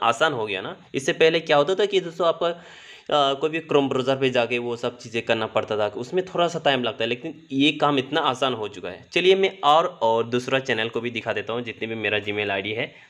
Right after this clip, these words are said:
तो मैं करके दिखा देता हूँ। अगर बिलीव नहीं हो तो मैं आप लोग को प्रूफ दिखा देता हूँ, ठीक है। चलिए मैं इसको जाता हूँ The Yoshi Fact News पर, यहाँ पे भी ऐसा ही है दोस्तों। मैं इसमें क्लिक करूँगा योर चैनल पे, इसमें एडिट चैनल पे मैं क्लिक करूँगा।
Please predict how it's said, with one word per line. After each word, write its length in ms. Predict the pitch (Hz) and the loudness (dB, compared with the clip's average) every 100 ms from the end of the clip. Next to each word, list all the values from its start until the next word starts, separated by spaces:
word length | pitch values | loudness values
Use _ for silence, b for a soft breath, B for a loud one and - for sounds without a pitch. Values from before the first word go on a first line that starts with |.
| - | -12
तो 60 | |
मैं 140 | 104 104 | -8 -8
करके 380 | - 104 107 117 | -2 -4 -2 -4
दिखा 200 | 104 110 | -4 -6
देता 200 | 101 110 | -4 -6
हूँ। 160 | 160 120 | -8 -8
अगर 200 | 110 101 | -8 -10
बिलीव 360 | 98 123 139 131 | -4 0 0 -2
नहीं 240 | 107 101 | -4 -4
हो 60 | 104 | -4
तो 100 | 156 | -4
मैं 120 | 180 | -4
आप 140 | 151 | -2
लोग 120 | 220 - | -4 -6
को 80 | 135 | -6
प्रूफ 280 | 143 135 | -2 -2
दिखा 220 | 120 104 101 | -2 -4 -4
देता 180 | 98 | -4
हूँ, 100 | 92 | -8
ठीक 100 | 131 | -8
है। 140 | 170 165 B B - | -10 -12 B B -8
चलिए 180 | 113 113 | -4 0
मैं 140 | 110 | 0
इसको 220 | 107 - | 0 -2
जाता 240 | 107 101 120 | -2 -2 -2
हूँ 160 | 175 | -2
The 120 | 127 104 | -2 0
Yoshi 320 | 98 - 117 | -2 -4 -2
Fact 260 | 107 98 | -2 0
News 160 | 98 98 | -6 -4
पर, 260 | 147 160 B B B B | -4 -6 B B B B
यहाँ 140 | 110 123 | -4 -2
पे 120 | 147 | -2
भी 180 | 147 143 | 0 0
ऐसा 120 | 143 | 2
ही 100 | 143 | 0
है 60 | 127 | 0
दोस्तों। 240 | 104 104 | -4 -6
मैं 120 | 107 | -6
इसमें 240 | 107 123 123 | -8 -10 -6
क्लिक 220 | 120 123 | -4 0
करूँगा 280 | 120 127 147 | 0 0 0
योर 200 | 120 - | -2 -2
चैनल 300 | 120 110 120 | -2 -4 -2
पे, 220 | 156 185 - _ _ _ B B B 131 | -4 -4 -12 _ _ _ B B B -4
इसमें 200 | 135 131 | -4 -2
एडिट 240 | 131 135 | -2 0
चैनल 160 | 143 147 | 0 0
पे 120 | 147 | 0
मैं 180 | 156 151 | -2 -4
क्लिक 180 | 147 147 | -6 -4
करूँगा। 280 | 156 165 | -2 -2